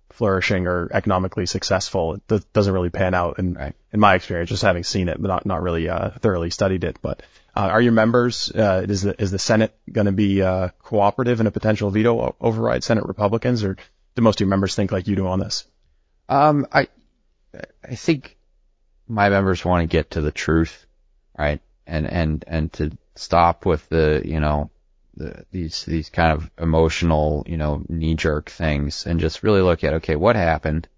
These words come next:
Speaker 2: Uh, was it fair? Uh,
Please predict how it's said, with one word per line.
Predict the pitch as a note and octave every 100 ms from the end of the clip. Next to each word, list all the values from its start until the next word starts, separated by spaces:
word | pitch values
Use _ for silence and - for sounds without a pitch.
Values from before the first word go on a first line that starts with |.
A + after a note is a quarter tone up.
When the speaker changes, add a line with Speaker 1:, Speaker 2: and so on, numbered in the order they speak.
| _ _ _ _ _ _ _ _ _ _ _ _
Speaker 2:
Uh, | D#2 D2 -
was | F2+ F#2
it | G#2 -
fair? | - D#2 C#2+ D2+ E2 _ _ _ _ _ _ _ _ _ _ _ _
Uh, | D2+ D2+ D2 D2 D2